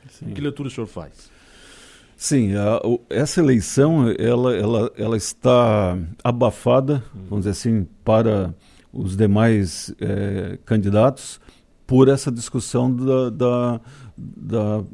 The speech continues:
Speaker 1: da candidatura a, a presidente. Ela
Speaker 2: Uhum.
Speaker 1: tem dominado o, todo, toda a con-, a conversação política, né, em,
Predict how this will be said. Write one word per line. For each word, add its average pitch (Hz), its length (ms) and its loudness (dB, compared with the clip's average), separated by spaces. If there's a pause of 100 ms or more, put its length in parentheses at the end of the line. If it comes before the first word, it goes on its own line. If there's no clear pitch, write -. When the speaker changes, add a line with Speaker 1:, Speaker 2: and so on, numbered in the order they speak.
(340)
Speaker 1:
da 104 240 -6
candidatura 117 720 2 (140)
a, 117 80 2
a 110 40 -2
presidente. 117 840 2
Ela 101 140 0
Speaker 2:
Uhum. 101 40 0
Speaker 1:
tem 120 220 0
dominado 113 680 2 (300)
o, 101 400 -6 (100)
todo, 117 540 2 (460)
toda 123 320 2
a 110 40 -2
con-, 127 300 2
a 101 100 -4
conversação 127 840 2
política, 113 560 -2
né, 107 160 2
em, 95 420 -4